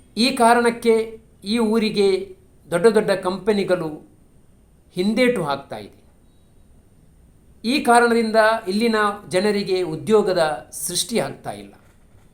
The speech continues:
ಈ ನಿಟ್ಟಿನಲ್ಲಿ ನಾಳೆ ನಡೆಯುವಂತಹ, ಏಪ್ರಿಲ್ ಇಪ್ಪತ್ತಾರರಂದು ನಡೆಯುವಂತಹ ಚುನಾವಣೆ, ಮತದಾನ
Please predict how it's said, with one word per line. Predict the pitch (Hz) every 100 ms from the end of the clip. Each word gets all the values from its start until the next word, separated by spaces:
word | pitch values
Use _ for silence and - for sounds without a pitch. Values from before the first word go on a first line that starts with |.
| _ _ _ _ _ _ _ _ _ _ -
ಈ | 120
ನಿಟ್ಟಿನಲ್ಲಿ | 175 165 165 160 151 143 139 - - - _ _ _ _ _ - - 117
ನಾಳೆ | 139 180 180
ನಡೆಯುವಂತಹ, | 160 156 160 147 143 143 131 131
ಏಪ್ರಿಲ್ | 135 175 156
ಇಪ್ಪತ್ತಾರರಂದು | 139 175 170 156 147 135 135 131
ನಡೆಯುವಂತಹ | 120 131 139 131 123 120 120 110 -
ಚುನಾವಣೆ, | - 123 139 135 123
ಮತದಾನ | 98 110 143 131 135